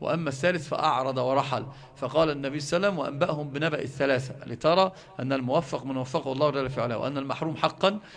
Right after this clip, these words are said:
من حرمه الله تعالى من هذه المجالس. قال النبي صلى الله عليه وسلم: "أما الأول ف-، فأسرع أو فأقبل على الله فأقبل الله عليه جزاء وفاقا وأجرا طباقا، وأما الآخر فاستحيا فاستحيا الله منه، وأما الثالث فأعرض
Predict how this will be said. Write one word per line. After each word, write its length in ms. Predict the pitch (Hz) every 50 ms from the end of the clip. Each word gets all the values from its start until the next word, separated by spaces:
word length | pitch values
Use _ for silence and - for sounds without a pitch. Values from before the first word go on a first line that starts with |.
| - - -
من 100 | - 127
حرمه 400 | 120 - 170 175 170 160 143 135
الله 180 | 131 139 151 147
تعالى 300 | 127 131 131 147 156 143
من 80 | 127 123
هذه 200 | 135 143 135 131
المجالس. 440 | 127 131 131 127 110 110 123 -
قال 340 | - - 151 165 170 165 165 - - - - - - 147
النبي 360 | 131 127 139 160 160 135 127
صلى 240 | 135 131 123 120 127
الله 260 | 123 139 147 139 127
عليه 180 | 127 123 123
وسلم: 360 | 117 120 - 156 160 180 185 175 - - - - - -
"أما 220 | - 202 202 185 170
الأول 440 | - - 185 175 156 143 131 113 - - - - - - -
ف-، 140 | - - - 147 143 143 - - 143 139 127
فأسرع 640 | 135 160 - - 190 - - - 147 135 120 117 120
أو 240 | 107 - - 135 139
فأقبل 580 | 131 135 - - 196 185 - - 143 139 143 139
على 180 | 127 127 127
الله 200 | 131 147 160 156
فأقبل 380 | 139 139 151 151 156 - 139 139
الله 340 | 127 127 123 139 139 131 113
عليه 200 | 104 117 117 113 - - -
جزاء 380 | 127 127 127 139 165 160 156 143
وفاقا 320 | 135 117 160 160 143 135
وأجرا 260 | 135 143 160 143 139 135
طباقا، 460 | 127 139 135 135 131 127 135 - - - - - - - - -
وأما 280 | - 139 170 185 175 160
الآخر 320 | 156 165 180 170 - 160
فاستحيا 560 | 131 123 135 - - - 160 - - 127 113 104
فاستحيا 520 | 110 - 127 - - 190 - - 165 143
الله 240 | 139 151 156 147 143
منه، 280 | 147 139 127 113 107 113 - - - - - - -
وأما 380 | - 127 117 170 190 196 185 170
الثالث 500 | 151 135 - 165 156 160 170 175 - -
فأعرض 720 | - - - - 165 - 147 160 175 190 196 220 233 -